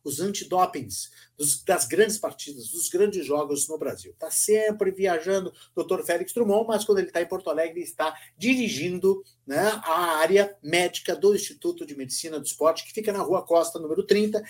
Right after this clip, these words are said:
no térreo do Centro Clínico Mãe de Deus, e é lá que você pode se preparar pra você fazer a sua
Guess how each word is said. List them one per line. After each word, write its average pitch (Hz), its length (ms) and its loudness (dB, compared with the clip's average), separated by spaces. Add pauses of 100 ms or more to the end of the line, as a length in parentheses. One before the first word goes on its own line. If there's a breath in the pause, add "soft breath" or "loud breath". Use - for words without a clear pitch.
(260 loud breath)
no 226 220 6
térreo 180 500 12
do 139 120 0
Centro 147 420 -2
Clínico 135 380 -6
Mãe 160 120 -4
de 175 120 -10
Deus, 190 340 0 (260 loud breath)
e 226 120 8
é 247 80 10
lá 202 340 4 (340 soft breath)
que 208 160 0
você 214 320 6
pode 196 300 4
se 196 80 2
preparar 185 680 4 (380 loud breath)
pra 190 160 0
você 190 300 2
fazer 175 420 0
a - 80 -6
sua 240 760 6